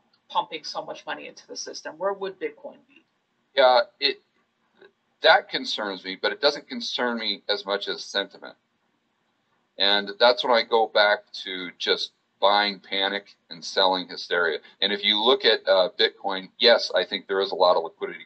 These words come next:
Speaker 2: coming into the market that's driving the value. I think it's doing that with everything. I think that's happening to home prices. It's definitely happening to stocks. But what, you know, what Bitcoin's very interesting because you don't have a way of measuring it in terms of cash flow.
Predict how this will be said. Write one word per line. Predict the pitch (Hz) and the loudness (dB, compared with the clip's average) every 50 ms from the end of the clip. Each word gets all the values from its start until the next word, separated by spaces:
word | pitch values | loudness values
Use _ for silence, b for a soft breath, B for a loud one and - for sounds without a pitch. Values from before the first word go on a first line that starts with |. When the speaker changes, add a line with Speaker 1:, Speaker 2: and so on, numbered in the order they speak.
| _ | _
Speaker 2:
coming | - 85 85 87 | -6 -4 -4 -4
into | 82 78 78 | -4 -6 -10
the | - | -6
market | - 82 82 82 - - - | -2 0 0 -2 -2 -6 -18
that's | - - - | -20 -20 -10
driving | - - 85 82 85 85 80 82 82 | -2 0 2 4 4 4 2 -2 -10
the | 80 73 | -8 -4
value. | 78 80 78 82 90 92 92 101 - _ _ | -2 0 2 2 2 2 0 -2 -6 _ _
I | - 110 | 0 2
think | 127 139 120 | 2 2 2
it's | 120 - - | 0 -6 -8
doing | - 110 107 101 | -4 -4 -2 0
that | 98 98 95 | 2 2 0
with | 80 82 | 0 0
everything. | 80 85 98 95 98 92 - - - 67 64 | 0 2 2 2 0 -4 -8 -10 -14 -20 -20
I | 64 | -16
think | - 90 87 | -16 -14 -8
that's | - 85 87 - - | -4 -4 -4 -2 -2
happening | - 87 85 - - 82 82 78 | 0 0 0 -2 -4 -8 -10 -8
to | 78 | -6
home | - 87 87 85 - | -4 -2 -2 -2 -2
prices. | - 90 - - - - - - - | -2 0 2 2 0 0 -4 -10 -16
It's | - - - - - _ | -20 -18 -18 -18 -8 _
definitely | - 113 104 - 92 - 73 | 2 4 4 4 0 -4 -4
happening | 80 78 76 - 76 76 73 69 | -4 -4 -4 -6 -10 -20 -20 -16
to | - | -12
stocks. | - - - 92 90 85 78 71 - - - - b b b b b b b b b _ | -10 -2 2 4 4 4 4 2 -2 -8 -14 -18 b b b b b b b b b _
But | - 107 107 104 - - _ - - _ _ _ _ _ _ _ _ - | 2 4 4 4 2 0 _ -20 -20 _ _ _ _ _ _ _ _ 2
what, | 117 120 113 - - _ _ | 4 4 4 4 0 _ _
you | - 123 | 0 0
know, | 120 113 - _ _ | 0 0 -2 _ _
what | - 123 120 - - _ _ | -2 -2 -2 -2 -6 _ _
Bitcoin's | - 143 147 - 156 131 113 - | -2 -2 0 2 2 0 2 2
very | 117 110 104 101 | 2 2 2 2
interesting | 110 135 131 - 101 - - 87 78 - | 0 0 -2 -4 -6 -8 -10 -10 -12 -14
because | - - - 98 90 - - | -12 -4 -2 -2 -2 -2 -4
you | 101 101 | -6 0
don't | 101 107 104 104 - | 2 4 4 4 4
have | 110 104 95 | 2 2 4
a | 92 | 6
way | 92 95 95 | 6 8 6
of | 92 92 | 6 6
measuring | 90 95 98 95 92 87 87 85 | 4 4 4 4 2 -4 -6 -4
it | 82 78 - | -6 -6 -6
in | _ | _
terms | - - 92 87 82 80 | -8 -6 -6 -6 -6 -8
of | - _ | -14 _
cash | - 101 95 98 101 101 - - | -2 0 2 2 2 0 0 4
flow. | 101 98 95 95 95 95 | 6 8 8 8 8 6